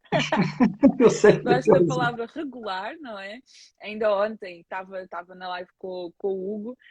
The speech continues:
Speaker 2: e, e estávamos exatamente a falar sobre isto, né? Que as emoções não são possíveis de serem controladas, que elas são como as ondas do mar, que elas
Speaker 1: Mas
Speaker 2: vêm
Speaker 1: tem uma
Speaker 2: sempre.
Speaker 1: resposta para ouvir um não.
Speaker 2: Já viste? E foi... e é mesmo, não é possível, porque não é possível controlar, elas vão sempre aparecer. Agora, a forma como eu me coloco, como eu ajo,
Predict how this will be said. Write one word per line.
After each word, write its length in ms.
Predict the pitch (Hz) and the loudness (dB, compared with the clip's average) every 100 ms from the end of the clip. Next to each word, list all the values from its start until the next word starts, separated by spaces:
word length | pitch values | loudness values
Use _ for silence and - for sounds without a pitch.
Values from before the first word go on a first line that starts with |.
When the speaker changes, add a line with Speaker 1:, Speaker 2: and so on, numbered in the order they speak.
| _ _ | _ _
Speaker 2:
e, 840 | 190 190 190 185 185 185 185 180 - | -8 -6 -6 -6 -8 -10 -8 -8 -6
e 40 | |
estávamos 400 | 190 190 196 202 | -2 -2 -2 -2
exatamente 540 | 208 208 202 214 208 214 | -2 0 -2 -4 -6 -8
a 40 | |
falar 240 | - 202 | -4 -4
sobre 280 | 196 208 175 | -4 -6 -6
isto, 120 | 170 | -8
né? 100 | 180 | -10
Que 100 | 175 | -10
as 60 | 185 | -8
emoções 300 | 190 190 208 | -8 -8 -8
não 80 | 220 | -8
são 140 | 226 | -8
possíveis 320 | 220 226 220 | -8 -2 -2
de 40 | - | -2
serem 140 | 220 | -10
controladas, 580 | 220 220 240 202 175 175 | -8 -4 2 2 2 -2
que 80 | - | -8
elas 140 | 180 | 2
são 100 | - - | 6 6
como 200 | 196 190 | 4 -10
as 100 | 196 | -8
ondas 220 | 196 208 | -2 -2
do 80 | 220 | 0
mar, 220 | 226 226 | 2 2
que 60 | 240 | 2
elas 120 | 247 | 4
Speaker 1:
Mas 120 | 175 - | 6 6
Speaker 2:
vêm 140 | 233 220 | 4 6
Speaker 1:
tem 100 | 247 240 | 8 10
uma 80 | 220 | 10
Speaker 2:
sempre. 140 | - | 6
Speaker 1:
resposta 380 | - 214 226 240 | 8 8 10 6
para 120 | 254 | 8
ouvir 220 | 240 254 | 10 10
um 80 | 269 | 10
não. 340 | 262 226 202 175 151 - - - - - | 10 10 8 4 2 -2 -14 -18 -16 -4
Speaker 2:
Já 200 | 233 247 | -2 -2
viste? 360 | 247 302 - 285 | -4 -6 -6 -4
E 140 | 254 | -4
foi... 220 | - 262 320 | -6 -8 -10
e 100 | 220 | -10
é 120 | 226 339 | -10 -10
mesmo, 280 | 320 262 | -10 -12
não 140 | 220 214 | -12 -12
é 100 | 233 | -12
possível, 640 | - - 254 220 185 175 165 | -14 -18 -16 -14 -14 -14 -12
porque 320 | 202 190 190 | -8 -8 -8
não 100 | 196 | -12
é 40 | 190 | -12
possível 360 | - 262 262 | -12 -12 -12
controlar, 400 | 240 202 202 170 | -12 -12 -8 -4
elas 200 | 156 175 | -2 -4
vão 160 | 175 226 | -6 -10
sempre 340 | 214 240 240 226 | -8 -10 -8 -8
aparecer. 480 | 240 240 - 185 | -8 -8 -6 -6
Agora, 240 | 165 175 185 | -6 -4 -6
a 40 | |
forma 340 | - 196 196 180 | -4 -6 -6 -10
como 220 | - 185 | -14 -14
eu 40 | |
me 120 | 190 202 | -14 -16
coloco, 500 | - 208 208 202 - | 0 6 8 6 0
como 200 | - 170 | -10 6
eu 160 | 185 190 | 10 10
ajo, 300 | 196 202 190 | 8 2 -2